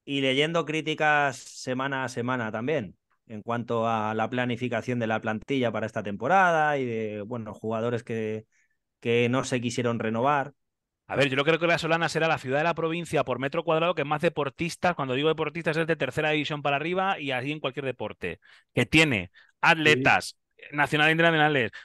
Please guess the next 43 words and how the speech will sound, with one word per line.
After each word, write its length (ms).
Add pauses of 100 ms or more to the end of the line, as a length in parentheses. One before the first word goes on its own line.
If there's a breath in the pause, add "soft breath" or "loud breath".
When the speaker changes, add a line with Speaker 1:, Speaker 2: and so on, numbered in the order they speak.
Speaker 2:
baloncesto 640
Liga 240
eba 160
que 120
le 80
ganó 160
el 40
otro 120
día 100
de 100
treinta 280
al 80
Fuenlabrada, 600
con 140
jugadores 320
locales, 560 (260)
eh, 220
futbolistas, 800
eh, 320
de 100
prestigio, 540 (160)
prestigio, 460
válidos 360
para 140
tercera 300
división. 420
O 320
sea, 160
que 80
la 140
Solana 360
creo 140
que 300
cuida 280
suficientemente 600
el 80
deporte 400
a 60
nivel 240
Speaker 3:
Sí. 80
Speaker 2:
ciudad 240
como 200
para 300